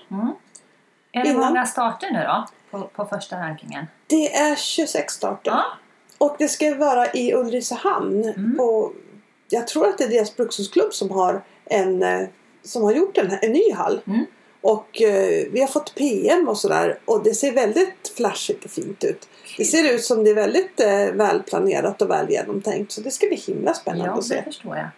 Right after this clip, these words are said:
Speaker 1: Det förstår
Speaker 2: Faktiskt.
Speaker 1: jag. Och det här kommer ju även sändas på livestream.
Speaker 2: Ja!
Speaker 1: Ja, av
Speaker 2: Vad
Speaker 1: Surprise Puppy Films med Daniel Eidenskog som ska filma.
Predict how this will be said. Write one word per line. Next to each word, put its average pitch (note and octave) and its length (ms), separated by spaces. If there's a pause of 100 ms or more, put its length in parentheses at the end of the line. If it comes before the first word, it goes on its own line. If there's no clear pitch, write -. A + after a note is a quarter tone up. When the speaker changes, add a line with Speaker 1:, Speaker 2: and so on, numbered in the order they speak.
(140)
Speaker 1:
Det G#3 100
förstår A#3 220
Speaker 2:
Faktiskt. - 520
Speaker 1:
jag. - 60 (260)
Och G3+ 120
det G#3+ 60
här F#3 240
kommer G3 220
ju G3 60
även F3 360
sändas D#3+ 480
på F#3 80
livestream. D#3+ 640 (320)
Speaker 2:
Ja! D#4+ 720
Speaker 1:
Ja, F3+ 320 (100)
av G#3+ 120
Speaker 2:
Vad E4 180
Speaker 1:
Surprise F#3+ 640
Puppy - 760 (240)
Films - 500
med F#3+ 260
Daniel F3 500
Eidenskog F3+ 520
som B3+ 120
ska A#3+ 160
filma. A3+ 400